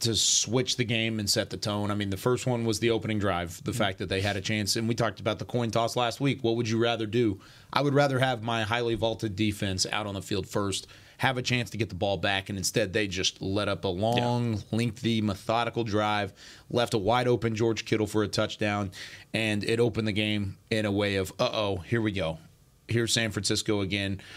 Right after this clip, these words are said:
Speaker 1: One of the best offenses in football right now,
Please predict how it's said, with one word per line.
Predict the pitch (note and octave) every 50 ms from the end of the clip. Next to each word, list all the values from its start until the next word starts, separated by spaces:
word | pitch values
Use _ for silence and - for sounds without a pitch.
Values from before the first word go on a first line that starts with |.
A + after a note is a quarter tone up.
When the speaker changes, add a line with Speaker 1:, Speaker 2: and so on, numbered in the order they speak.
| - - -
Speaker 1:
One | - A2 A#2 A#2
of | G#2+
the | G#2+
best | G2+ A#2+ A#2 A2+ - B2
offenses | A#2 A2+ - - A#2 G#2 G2 A2 G2+ G2+
in | F#2+ F2+
football | - C#3 C3+ - - A2+ G2+ G2+ G#2 G2+
right | G2 G#2+ A2+ G#2+ G2 F#2
now, | G2+ G2 F#2+ F#2 F#2 F#2+